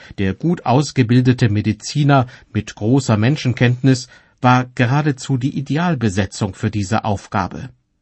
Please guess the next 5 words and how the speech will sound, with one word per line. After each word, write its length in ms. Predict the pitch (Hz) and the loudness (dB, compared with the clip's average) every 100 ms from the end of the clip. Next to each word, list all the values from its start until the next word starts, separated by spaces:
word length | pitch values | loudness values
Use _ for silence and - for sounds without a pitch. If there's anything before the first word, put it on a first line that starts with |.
| _ _ - - - | _ _ -20 -20 -12
Sein 320 | - 127 135 | 0 2 4
nach 160 | 131 - | 2 0
ihm 260 | 190 196 | 0 0
benanntes 560 | 139 107 113 147 147 - | 0 0 0 0 -2 -4
Evangelium 720 | 110 98 98 107 123 127 113 | -4 -4 -2 0 2 4 2